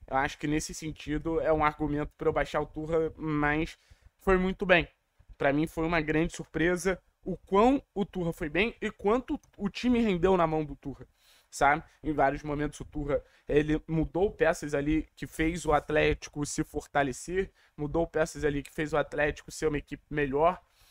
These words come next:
no campeonato, então acho que o Turra nesse sentido entra.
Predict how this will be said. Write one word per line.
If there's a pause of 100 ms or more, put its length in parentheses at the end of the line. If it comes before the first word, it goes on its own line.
(240)
no
campeonato,
então (220)
acho
que
o
Turra
nesse
sentido
entra.